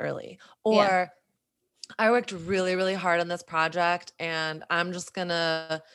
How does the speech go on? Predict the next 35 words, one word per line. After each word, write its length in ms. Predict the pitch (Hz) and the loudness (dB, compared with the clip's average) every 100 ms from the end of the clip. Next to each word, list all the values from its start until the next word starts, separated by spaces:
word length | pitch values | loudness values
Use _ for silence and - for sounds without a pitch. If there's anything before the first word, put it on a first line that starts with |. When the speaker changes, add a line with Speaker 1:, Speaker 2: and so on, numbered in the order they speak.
| - - _ | -20 -20 _
Speaker 1:
stop. 540 | - - 175 92 - - _ _ _ | -14 -6 -4 -6 -8 -18 _ _ _
Like, 360 | 185 165 - - | -2 -2 0 6
Speaker 2:
<laughs> 220 | 277 - | 6 6
Speaker 1:
I, 300 | 208 277 190 | 4 4 4
I'm 140 | 196 190 | 0 2
good." 340 | 180 143 - - - | 2 2 -4 -14 -8
My, 300 | 202 196 196 | 0 2 2
one 200 | 190 196 190 | 2 0 0
of 40 | |
my 100 | 202 | -2
cousins 360 | 214 190 160 175 | 0 -2 -2 -4
calls 240 | 180 165 156 | -2 -2 -2
it, 140 | 165 | -2
like, 200 | 165 160 | -2 -4
the 60 | 170 | -8
three 280 | - 165 160 | -8 -6 -6
minute 260 | 147 - | -6 -4
rule 320 | 180 185 190 185 | 0 4 4 4
or 120 | 180 | 2
the 120 | 165 | 2
three 260 | 160 208 202 | -2 -4 -4
step 360 | 196 170 - - | -4 -4 -4 -8
rule. 260 | 139 78 | -12 -12
I'm 100 | - 147 | -14 -10
sorry. 300 | 135 110 - - - - 185 | -8 -8 -12 -20 -20 -10 -6
And 180 | 175 | -6
she 220 | 160 180 170 | -6 -8 -4
talks 320 | 175 156 - | -4 -4 -4
about 200 | 160 156 | -4 -4
it 60 | 156 | -6
with 140 | 156 | -8
her 140 | 156 | -10
kids, 480 | 151 - 160 143 139 | -12 -8 -8 -8 -14
you 100 | 160 | -12
know, 280 | 151 147 143 | -10 -10 -12